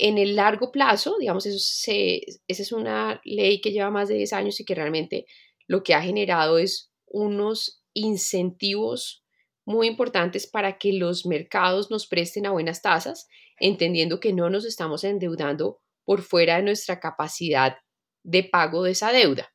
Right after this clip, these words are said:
Entonces, eh, esa regla se está modificando de forma estructural dentro del proyecto de ley, que no se está diciendo que sea un proyecto de ley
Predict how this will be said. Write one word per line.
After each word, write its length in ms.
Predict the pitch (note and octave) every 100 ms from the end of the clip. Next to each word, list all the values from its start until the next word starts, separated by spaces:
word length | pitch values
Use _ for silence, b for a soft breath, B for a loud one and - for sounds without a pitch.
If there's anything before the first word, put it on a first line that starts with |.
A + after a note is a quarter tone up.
| _ _ b b _
Entonces, 640 | - E3 F3 D3+ F3 - _ _ _ _ _
eh, 380 | F#3 F3 D#3+ -
esa 240 | F3 G3+
regla 420 | G#3+ A3 A3+ A3+
se 160 | - G#3
está 280 | F#3 - F#3+
modificando 1080 | G#3 A#3 B3 A3 - D#3+ D#3 E3+ F#3 D#4 F4 -
de 180 | F3+
forma 720 | F#3+ - F3 E3+ F3+ F#3+ - - -
estructural 960 | G3+ G3 - - G3 F#3 F#3+ E3+ E3+
dentro 320 | G3+ A#3 A3+ F#3
del 140 | F3+
proyecto 420 | D#3 D#3 C#3+ -
de 120 | - F3
ley, 300 | D3+ D#3 B B B _
que 120 | -
no 180 | F#3+ D3
se 120 | D3+ F#3
está 260 | - E3+
diciendo 380 | D#3+ F#3+ E3 E3
que 80 | F#3
sea 140 | F3
un 120 | D3 D3+
proyecto 460 | D#3 E3+ E3 -
de 180 | E3+ E3
ley 400 | D#3 C3+ C3+ C3+